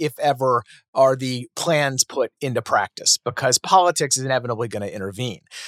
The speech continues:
So, you know, as I said, um, if you wanna encourage the proliferation of a new technology, a consumer subsidy,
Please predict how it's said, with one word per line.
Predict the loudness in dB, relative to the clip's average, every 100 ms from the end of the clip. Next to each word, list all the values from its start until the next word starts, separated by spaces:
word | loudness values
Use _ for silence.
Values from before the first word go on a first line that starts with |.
| -4
So, | 0 4 4
you | 4
know, | 4
as | 4
I | 4
said, | 4 6 6 4 2 -2
um, | 0 0 0
if | -2
you | 0
wanna | 2 2
encourage | 0 -2 0 2 2 2 -4 -2
the | -4
proliferation | -2 -2 0 2 2 2 0 0
of | 0
a | 0
new | -2 -2
technology, | -2 -2 2 2 2 0 0 0 -2 -8 -16 -8
a |
consumer | -2 2 4 4 4 6
subsidy, | 6 6 4 2 -2 -4 -6 -10